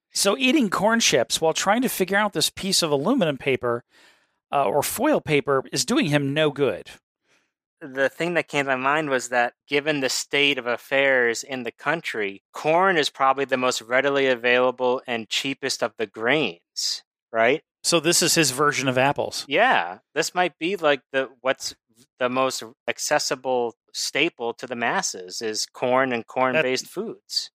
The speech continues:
Speaker 1: I could see it, you know, after the wheat riots of, uh, twenty twenty-seven and, um, and the invasion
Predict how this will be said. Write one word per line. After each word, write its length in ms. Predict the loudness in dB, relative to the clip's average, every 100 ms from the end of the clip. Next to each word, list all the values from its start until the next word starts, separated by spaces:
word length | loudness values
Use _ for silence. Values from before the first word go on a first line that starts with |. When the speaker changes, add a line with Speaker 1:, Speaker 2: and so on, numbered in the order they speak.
| _
Speaker 1:
I 140 | -2
could 160 | 0 0
see 300 | 2 2 2
it, 140 | 0 -2
you 100 | 0
know, 160 | 2 2
after 340 | 2 2 2
the 100 | 0
wheat 280 | 2 -4 -2
riots 600 | 0 2 4 2 0 -2
of, 280 | 0 0 2
uh, 180 | 2 2
twenty 280 | 0 0 0
twenty-seven 800 | 0 -2 0 0 2 2 0 -4 -16 _ _ _ _ _ _ _
and, 500 | 0 2 2 0 0
um, 760 | 0 2 4 2 0 -4 -10 -12 _ -6
and 300 | 0 0 0
the 420 | -6 -2 0 2
invasion 720 | 2 0 2 2 2 0 -2